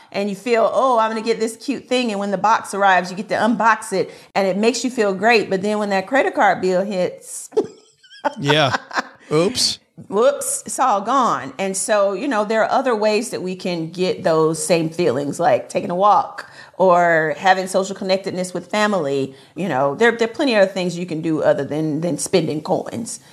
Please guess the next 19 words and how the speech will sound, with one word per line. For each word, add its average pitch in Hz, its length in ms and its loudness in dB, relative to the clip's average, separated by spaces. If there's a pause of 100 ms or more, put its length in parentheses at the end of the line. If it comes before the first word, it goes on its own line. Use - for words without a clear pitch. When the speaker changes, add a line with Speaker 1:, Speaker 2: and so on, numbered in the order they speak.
(120)
Speaker 2:
I 180 60 2
Speaker 1:
And - 40 6
Speaker 2:
was 220 80 4
Speaker 1:
we 220 80 2
Speaker 2:
gonna 180 100 2
Speaker 1:
definitely 262 340 0
need 233 180 0
not 214 180 4
to 196 60 -4
be 214 80 -4
spending 202 320 -4
any 196 100 -2
money 190 200 0
right 170 180 4
now 196 140 2
with 185 80 -2
this 190 100 -8
recession, 202 640 -4
honey. - 240 -2